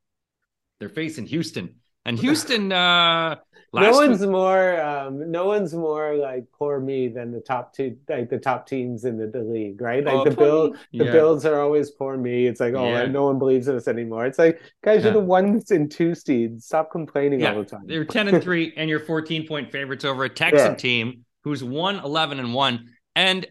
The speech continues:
Speaker 1: almost beat the Lovey, uh, out of the ta-, the, the Cowboys. Um,
Speaker 2: Yeah.
Speaker 1: this is a game I, you know, I called, I, I did pretty well last week in my picks,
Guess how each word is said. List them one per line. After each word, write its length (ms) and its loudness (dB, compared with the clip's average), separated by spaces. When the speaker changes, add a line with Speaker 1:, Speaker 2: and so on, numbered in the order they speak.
Speaker 1:
almost 640 0
beat 240 0
the 100 -2
Lovey, 540 -2
uh, 60 -8
out 460 2
of 80 -4
the 60 -4
ta-, 440 -6
the, 300 -4
the 120 -6
Cowboys. 800 -10
Um, 240 2
Speaker 2:
Yeah. 220 -2
Speaker 1:
this 200 0
is 80 -6
a 40 -2
game 320 2
I, 200 0
you 200 -2
know, 140 -4
I 80 -2
called, 420 0
I, 180 -4
I 220 -4
did 220 -8
pretty 180 -8
well 200 -4
last 280 -8
week 180 -10
in 60 -10
my 100 -10
picks, 380 -14